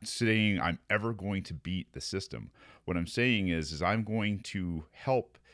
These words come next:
a irate minority recognize itself,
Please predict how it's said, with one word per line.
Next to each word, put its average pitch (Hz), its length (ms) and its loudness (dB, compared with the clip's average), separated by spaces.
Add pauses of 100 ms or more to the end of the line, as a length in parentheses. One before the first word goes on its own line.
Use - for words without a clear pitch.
(300)
a 87 240 2 (100)
irate 95 480 0
minority 82 640 0
recognize 69 800 -4
itself, - 400 -12